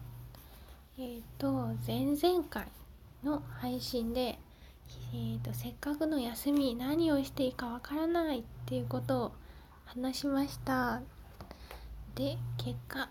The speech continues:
そのお休みはどうなったかというと、まあ、外に行って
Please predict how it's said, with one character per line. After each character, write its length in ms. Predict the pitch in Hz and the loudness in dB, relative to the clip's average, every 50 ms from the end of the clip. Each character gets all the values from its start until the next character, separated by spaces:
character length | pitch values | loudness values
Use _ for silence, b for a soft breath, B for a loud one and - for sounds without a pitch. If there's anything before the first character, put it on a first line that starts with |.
| - | -8
そ 180 | - - - 233 | -16 -14 -6 -2
の 500 | 254 277 285 294 294 285 285 285 294 294 | 0 2 4 4 4 4 2 2 0 0
お 40 | 285 285 - - - - - - - - - - | -2 -4 -8 -10 -10 -10 -10 -10 -10 -10 -10 -8
休 340 | 226 233 240 - - - 285 | -6 -6 -6 -6 -4 0 0
み 120 | 285 269 269 | 2 2 2
は 140 | 254 233 | 0 -2
ど 140 | 220 240 254 | -2 -2 -2
う 60 | 285 | -2
な 120 | 311 311 294 | 0 -2 -2
っ 40 | 294 - - | -4 -8 -10
た 100 | - 214 | -10 -6
か 140 | - - - | -4 -4 -4
と 160 | - - 220 | -2 -4 -2
い 180 | 214 220 226 226 | -2 0 0 0
う 60 | 233 - | 0 0
と、 180 | - 262 269 294 B B B B B B B B B B B - - - | 0 -2 -2 -2 B B B B B B B B B B B -18 -14 -6
ま 120 | - 285 240 | -4 -4 -4
あ、 40 | - - | -4 -6
外 340 | - - 285 294 - 320 285 | -4 -4 -4 0 2 2 2
に 160 | 247 233 226 208 214 208 202 208 | 2 2 -2 -4 -4 -6 -6 -6
行 80 | 214 208 | -6 -6
っ 20 | 208 - - - - - | -8 -8 -16 -12 -2 2
て 300 | 311 302 285 247 214 | 2 4 4 2 0